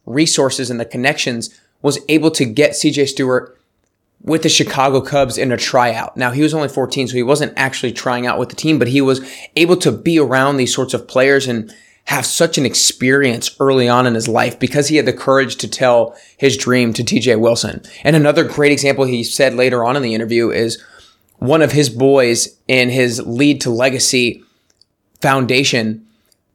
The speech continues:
talked about how he wanted to own a sports bar. He wanted to own a restaurant.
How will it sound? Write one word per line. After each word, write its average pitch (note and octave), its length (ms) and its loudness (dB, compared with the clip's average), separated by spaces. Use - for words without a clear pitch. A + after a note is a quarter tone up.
talked D#3+ 340 0
about B2+ 240 2
how B2 240 0
he D#3 200 -2
wanted C#3 280 -2
to B2+ 400 -4
own C3+ 480 2
a B2 60 0
sports - 360 2
bar. A#2 200 -2
He B2 100 -4
wanted C3 200 -2
to - 80 -2
own C#3 180 -2
a A#2+ 80 -4
restaurant. A#2+ 500 -2